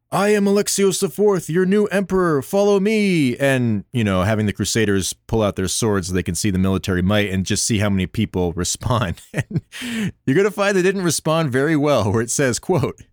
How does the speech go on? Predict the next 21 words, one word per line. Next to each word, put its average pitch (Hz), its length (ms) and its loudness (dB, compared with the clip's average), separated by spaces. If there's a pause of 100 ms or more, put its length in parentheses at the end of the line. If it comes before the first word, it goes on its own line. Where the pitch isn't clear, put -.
(640)
"On 120 140 0
several 185 400 0
occasions, 113 560 0
the 107 80 -2
barons 120 400 -2
dispatch 110 480 -2
vessels 98 560 -2
to - 80 -2
the 92 120 -2
sea 151 260 0
walls 95 400 0
or 107 100 -2
messengers 98 720 0
to 110 120 -4
the 92 140 0
city 151 280 -4
gates 92 400 -2
to 104 140 -2
explain 98 420 -2
their 113 120 0
mission. 117 440 -4